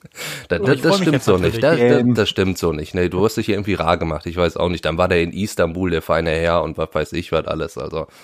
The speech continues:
Speaker 2: Und
Speaker 3: Ja,
Speaker 2: von
Speaker 3: und,
Speaker 2: dort,
Speaker 3: äh,
Speaker 2: wer hat von dort einen Ton eingesendet? In,
Speaker 1: Ja, gut,
Speaker 2: in
Speaker 1: das hast du
Speaker 2: vorbildlichster
Speaker 1: gemacht.
Speaker 2: Manier?
Speaker 1: Das
Speaker 2: Ja.
Speaker 1: hast du gemacht. Wunderbar.
Speaker 2: So.
Speaker 1: Wunderbar. Vor allen
Speaker 3: Und
Speaker 1: Dingen der
Speaker 3: Island, nee, Island war Kai Schiller, ne?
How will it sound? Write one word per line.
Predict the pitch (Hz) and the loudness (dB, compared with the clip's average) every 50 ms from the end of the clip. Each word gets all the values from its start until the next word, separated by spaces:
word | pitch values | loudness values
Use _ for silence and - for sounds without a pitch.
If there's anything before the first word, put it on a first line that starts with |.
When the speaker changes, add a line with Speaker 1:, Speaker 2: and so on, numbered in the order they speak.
| - - | -6 -4
Speaker 2:
Und | 196 160 | 0 2
Speaker 3:
Ja, | - | 4
Speaker 2:
von | 127 156 156 | 4 4 4
Speaker 3:
und, | 139 | 4
Speaker 2:
dort, | 147 147 175 131 | 4 4 4 4
Speaker 3:
äh, | 123 | 4
Speaker 2:
wer | 143 143 | 4 4
hat | 156 156 | 4 4
von | 139 175 165 147 | 2 0 2 4
dort | 156 156 156 | 4 2 4
einen | 160 151 135 123 | 2 0 -2 -2
Ton | - - 139 160 175 | -4 -4 -2 -2 -2
eingesendet? | 165 180 190 190 202 185 190 202 202 202 220 226 - - _ - | -2 -4 -2 -2 -2 -2 -2 -4 -4 -4 -6 -6 -8 -12 _ -10
In, | 196 | -4
Speaker 1:
Ja, | - 101 117 | -2 -2 0
gut, | 107 101 90 | 0 -2 -2
Speaker 2:
in | 90 | 0
Speaker 1:
das | 98 107 - | 0 0 2
hast | 175 | 2
du | 123 | 2
Speaker 2:
vorbildlichster | - - 98 92 87 82 - 190 | 2 0 -2 -4 -2 -2 -2 -2
Speaker 1:
gemacht. | 185 | -2
Speaker 2:
Manier? | - 190 196 208 - 254 240 - _ - | -2 -2 -2 -2 -2 -4 -6 -10 _ -20
Speaker 1:
Das | - - - 92 98 98 - | -12 -6 -2 -2 -2 0 2
Speaker 2:
Ja. | 101 | 0
Speaker 1:
hast | 95 92 - | 0 0 -2
du | 90 | -6
gemacht. | 85 85 85 80 80 87 | -4 -4 -6 -6 -8 -6
Wunderbar. | 90 101 117 117 98 87 85 82 78 78 - | -4 -4 0 0 0 2 2 0 -2 -4 -6
Speaker 2:
So. | - - 135 127 | -2 2 4 4
Speaker 1:
Wunderbar. | 120 117 107 98 92 82 - | 4 4 4 2 0 -2 -2
Vor | - 92 | -2 -2
allen | 92 - | -2 -2
Speaker 3:
Und | 95 95 | -4 -6
Speaker 1:
Dingen | 85 | -4
der | 98 95 | -6 -6
Speaker 3:
Island, | 90 - 135 139 135 135 | -4 0 0 0 2 2
nee, | 127 127 | 0 0
Island | - 165 180 185 - - 208 196 170 | 0 -2 -4 -2 0 0 0 0 0
war | 175 165 165 165 | 2 0 0 0
Kai | 160 - 160 151 | -2 -2 -4 -4
Schiller, | 143 - 180 175 151 107 | 0 0 0 2 2 0
ne? | 98 107 139 175 | 0 -2 -4 -6